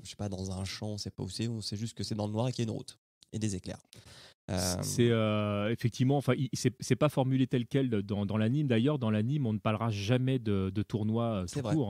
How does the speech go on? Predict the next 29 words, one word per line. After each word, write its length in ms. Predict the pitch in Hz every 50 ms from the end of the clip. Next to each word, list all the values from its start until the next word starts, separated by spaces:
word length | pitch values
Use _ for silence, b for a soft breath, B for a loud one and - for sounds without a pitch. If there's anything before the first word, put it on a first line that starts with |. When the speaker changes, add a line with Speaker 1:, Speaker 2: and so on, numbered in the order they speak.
| 104
Speaker 2:
hein. 20 | 104
Le, 240 | 101 98 95 95 95
il 100 | 95 92
y 40 |
a, 200 | 92 90 90 87 87
c'est, 160 | - - 110
c'est 140 | 95 - 104
un 40 | 98
truc 160 | - - 120
qui 120 | - - 107
n'apparaît 340 | 101 - - 98 98 101
jamais. 220 | 98 98 113 123 151
C'est 100 | - -
le 80 | 107
seul 320 | - - - - 170 165 147
élément, 320 | 131 123 123 120 131 147
d'ailleurs, 300 | 143 120 110 110 107 104
du 120 | 101 104 104
jeu 260 | 101 101 110 127 135
véritablement 600 | 120 113 101 107 101 - 107 98 107 107 110 120
qui 120 | 110 - -
est 20 |
complètement, 640 | - 117 107 - 113 - - 117 120 117 110 101
euh, 180 | 95 87 - 107
passé 320 | 101 - 113 104 - -
à 100 | 110 107
l'as, 200 | 113 123 131 - -
mais 80 | 120 107
pour, 200 | - - 117